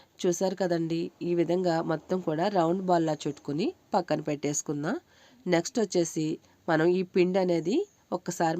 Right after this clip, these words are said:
మళ్ళా కలుపుకుందామండి. ఇలా మొత్తం అంతా కలిసేటట్టు ఒక్కసారి కలుపుకోవాలి. మనం ఎక్కువసేపు నానబెట్టడం వల్ల చూసారు కదండి, పిండి ఎంత సాఫ్ట్గా వచ్చిందో. మనకి ఆయిల్ కూడా, ఆయిల్ కానీ నెయ్యి కానీ అలా వేసుకోవాలండి. ఎక్కువ వేసుకుంటేనే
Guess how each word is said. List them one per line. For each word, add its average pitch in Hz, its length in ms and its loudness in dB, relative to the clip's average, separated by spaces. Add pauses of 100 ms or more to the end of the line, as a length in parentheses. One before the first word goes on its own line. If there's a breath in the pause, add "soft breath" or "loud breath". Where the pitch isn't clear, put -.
మళ్ళా 160 240 -2 (300)
కలుపుకుందామండి. 151 880 -2 (640 soft breath)
ఇలా 170 220 6
మొత్తం 165 280 -2
అంతా 180 260 -2
కలిసేటట్టు 156 600 0 (140)
ఒక్కసారి 156 480 -2
కలుపుకోవాలి. 147 640 -4 (500 soft breath)
మనం 185 220 4 (260)
ఎక్కువసేపు 202 600 -2
నానబెట్టడం 165 640 0
వల్ల 160 120 0 (120)
చూసారు 170 340 0
కదండి, 156 260 -2 (120)
పిండి 175 280 0
ఎంత 170 260 -2 (100)
సాఫ్ట్గా 160 500 -2
వచ్చిందో. 156 440 -6 (460 soft breath)
మనకి 160 240 0 (140)
ఆయిల్ 165 280 0
కూడా, 175 180 4 (200)
ఆయిల్ 160 220 2 (100)
కానీ 170 240 2 (100)
నెయ్యి 160 320 2
కానీ 156 220 0 (340 soft breath)
అలా 160 140 4 (100)
వేసుకోవాలండి. 156 760 0
ఎక్కువ 208 280 -2
వేసుకుంటేనే 160 680 -2